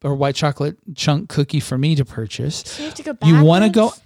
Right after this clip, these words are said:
Speaker 1: uh, may-, maybe not. We, you wanna go to Splash Mountain, which is in front.
Speaker 2: No.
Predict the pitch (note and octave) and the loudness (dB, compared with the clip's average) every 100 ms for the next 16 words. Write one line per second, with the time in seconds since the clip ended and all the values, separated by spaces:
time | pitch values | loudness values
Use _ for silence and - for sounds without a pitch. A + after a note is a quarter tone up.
0 | - - - F#3 C4+ A3+ D#4 D#3+ G3 D4 | -8 -4 -2 -2 -2 -2 0 0 0 0
1 | - C3 C3 G#3+ C#3 F#3 B3+ A3+ F#3+ F3 | -2 -2 -2 -2 2 4 4 4 4 2
2 | - - C#3+ C#3 - B2 C#3 D#3+ D3 - | 0 0 0 0 -2 -2 -2 0 0 0
3 | B2+ C3 B2+ - A3+ A3 A3 | -2 -2 -4 -6 -2 0 2